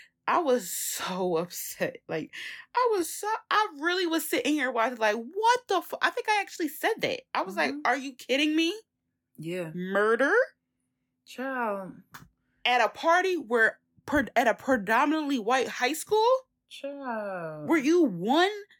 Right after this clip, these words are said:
Speaker 1: where he's, like, on-, one of the, him and his sister are, like, two of the only black people?
Speaker 2: And you really can't even blame the actors because they just gotta get paid. I mean,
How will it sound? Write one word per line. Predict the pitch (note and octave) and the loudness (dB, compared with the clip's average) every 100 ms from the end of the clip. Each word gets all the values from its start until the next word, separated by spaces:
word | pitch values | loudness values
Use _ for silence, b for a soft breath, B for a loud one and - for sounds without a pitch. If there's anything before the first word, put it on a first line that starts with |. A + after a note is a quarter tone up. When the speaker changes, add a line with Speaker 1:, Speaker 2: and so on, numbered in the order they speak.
| b b - | b b -12
Speaker 1:
where | G3+ D4 D#4+ | -2 0 2
he's, | D#4+ E4+ | 0 0
like, | D#4+ C#4+ - _ | 2 0 -2 _
on-, | B3+ D4+ - | 2 2 -2
one | F#3 G#3+ D4 E4+ | -6 0 2 2
of | C#4+ G#3 | 0 0
the, | C4 A#3+ | 0 0
him | D#4+ E4 | 0 0
and | D#4 | -2
his | D4 | -2
sister | F4 F4+ E4+ C#4 | -4 -4 -4 -2
are, | |
like, | B3 A#3+ - B _ | 0 0 -2 B _
two | - D4+ | 2 4
of | |
the | C#4+ | 4
only | D#4 C#4+ | 2 0
black | B3 A#3 E4+ | 0 0 0
people? | G4 A4+ A#4+ E4+ | 0 2 0 -2
Speaker 2:
And | A3+ A3 | 0 2
you | C4 | 2
really | B3 C#4 C#4 | 2 2 0
can't | - C4+ A#3+ | 0 -2 -2
even | - A3 G#3 F#3 | -4 -4 -4 -6
blame | D#3+ F3 A3 A3+ G#3 | -4 -2 0 -2 -4
the | F#3 - | -4 -2
actors | F#3+ G#3+ G#3+ G3 F#3+ | -2 -2 -4 -6 -6
because | F#3+ G3 F3+ | -8 -8 -4
they | F#3+ | -4
just | F3 F#3 - - - _ _ _ _ _ - | -4 -8 -10 -14 -18 _ _ _ _ _ -4
gotta | F3+ A#3+ G#3+ | 0 0 0
get | F3 G#3 G3 | -2 -4 -2
paid. | G3 F3+ B2+ - | -2 0 0 0
I | |
mean, | G3 G3+ | -2 -2